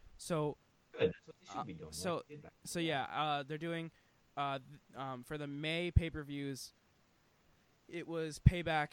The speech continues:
Speaker 1: and Backlash, and then June pay-per-views are gonna be Extreme Rules and Money in the Bank, and then July is gonna be Great Balls of Fire, <laughs> and, um, uh, uh,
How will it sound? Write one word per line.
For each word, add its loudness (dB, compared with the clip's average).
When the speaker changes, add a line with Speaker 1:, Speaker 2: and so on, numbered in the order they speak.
Speaker 1:
and -6
Backlash, -2
and -8
then -6
June -2
pay-per-views -2
are -2
gonna -2
be -2
Extreme -4
Rules 0
and -2
Money -2
in -4
the -2
Bank, 0
and -8
then -4
July 0
is -2
gonna -4
be -2
Great 0
Balls 0
of -8
Fire, 0
<laughs> -6
and, 0
um, 0
uh, -4
uh, -6